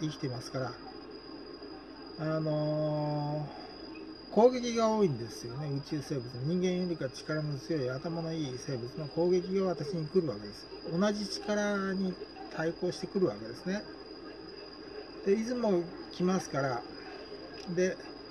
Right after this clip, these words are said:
そこで身近にいる過当な人間生物が、その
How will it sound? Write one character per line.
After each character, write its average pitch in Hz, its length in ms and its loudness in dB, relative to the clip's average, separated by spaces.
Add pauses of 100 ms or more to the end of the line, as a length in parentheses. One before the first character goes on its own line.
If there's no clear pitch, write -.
(480)
そ 202 100 0
こ 233 120 10
で 233 160 10
身 220 160 2
近 226 280 4
に 220 260 0
い 220 40 0
る 220 280 4 (400)
過 175 120 2
当 202 160 4
な 196 140 4
人 196 220 4
間 196 160 4
生 190 200 4
物 131 160 0 (140)
が、 151 240 2 (640)
そ 151 80 -6
の 143 220 -2